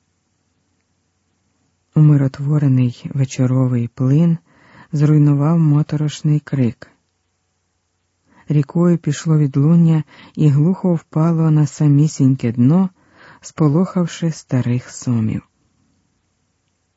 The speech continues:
Замить почулося лопотіння. Хтось біг до Дніпра і щось викрикував різким голосом.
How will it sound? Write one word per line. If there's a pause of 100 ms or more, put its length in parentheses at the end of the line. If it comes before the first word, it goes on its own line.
(600)
Замить
почулося
лопотіння. (800)
Хтось
біг
до
Дніпра (360)
і
щось
викрикував
різким
голосом.